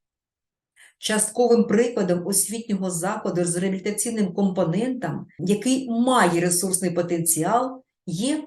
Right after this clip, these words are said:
комунальний заклад вищої освіти Хортицька національна навчально-реабілітаційна академія Запорізької обласної ради.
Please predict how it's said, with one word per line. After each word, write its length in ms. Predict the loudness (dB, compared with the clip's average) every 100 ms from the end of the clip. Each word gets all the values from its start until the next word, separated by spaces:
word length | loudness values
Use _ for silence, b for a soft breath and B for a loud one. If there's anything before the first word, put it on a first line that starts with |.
| 0
комунальний 600 | 2 4 2 2 2 0
заклад 440 | 0 -2 -2 -4
вищої 460 | -4 -4 -4 -2 0
освіти 720 | 0 -2 -4 -4 -6 -8 -10 _
Хортицька 840 | 0 2 2 0 -4 -2 -4 -4 -8
національна 960 | -4 2 4 4 2 2 0 0 -4 -6 B B
навчально-реабілітаційна 1120 | -4 -4 0 2 4 2 2 2 2 0 0 -2
академія 720 | -4 -4 -4 -2 -4 -4 -2
Запорізької 760 | 0 0 -2 -4 -4 -4 -4 -6
обласної 760 | -6 -6 -4 -4 -2 -2 -4
ради. 420 | -6 -6 -6 -8